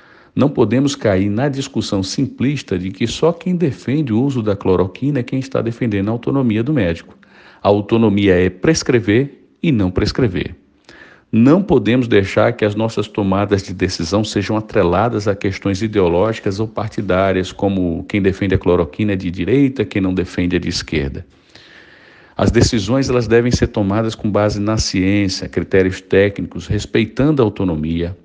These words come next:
a beneficência, a não maleficência e a justiça,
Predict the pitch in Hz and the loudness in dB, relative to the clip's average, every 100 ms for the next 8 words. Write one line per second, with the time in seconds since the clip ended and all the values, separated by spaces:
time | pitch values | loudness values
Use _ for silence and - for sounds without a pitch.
0 | _ 98 92 110 101 - - 85 82 - | _ -8 0 2 2 -2 -4 -2 -4 -6
1 | 104 - _ - 95 110 135 107 104 - | -10 -12 _ -6 -2 0 2 2 0 -2
2 | - 92 90 92 - - 113 113 107 120 | -6 -4 -4 -4 -10 -8 -4 -2 -2 -6
3 | - - 78 - | -6 -8 -8 -10